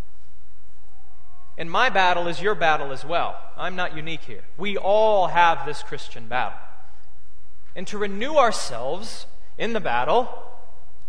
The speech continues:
we have to constantly humble ourselves before God. Pride is a sin that will keep you away from God, dear Christian. If you're proud, God will be far from you.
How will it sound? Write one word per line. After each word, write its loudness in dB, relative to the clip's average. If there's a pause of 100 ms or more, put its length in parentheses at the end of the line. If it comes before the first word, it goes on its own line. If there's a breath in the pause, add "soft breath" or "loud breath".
(760)
we 0
have 2
to 0
constantly 0
humble 0
ourselves 0
before 0
God. 0 (1500)
Pride 4
is 2
a 0
sin 0
that -2
will 0
keep -2
you 0
away -2
from -2
God, 0
dear -2
Christian. -2 (1000)
If -2
you're 0
proud, 2 (760)
God 0
will 0
be 0
far 0
from -2
you. -2